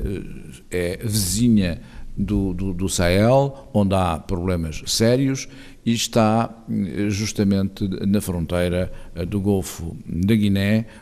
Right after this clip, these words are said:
onde, eh, digamos, há problemas sérios de combate à pirataria, de combate ao tráfico ilegal de droga e, eh, também de liga-, de combate às ligações que esses dois tráficos têm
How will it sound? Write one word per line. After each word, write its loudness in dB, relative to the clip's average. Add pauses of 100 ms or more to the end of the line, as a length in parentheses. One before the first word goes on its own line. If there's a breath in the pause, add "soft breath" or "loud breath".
(140 loud breath)
onde, 4 (360 loud breath)
eh, -6 (260)
digamos, -2
há 0
problemas 2
sérios 0
de -6
combate 0
à 0
pirataria, 4 (380 loud breath)
de -8
combate -2
ao 0
tráfico -2
ilegal 0
de 2
droga 6 (440 loud breath)
e, 2
eh, -8
também -2 (300 loud breath)
de -4
liga-, 0 (140)
de -2
combate 0
às -2
ligações -4 (240 loud breath)
que -4
esses -4
dois -2
tráficos -2
têm 0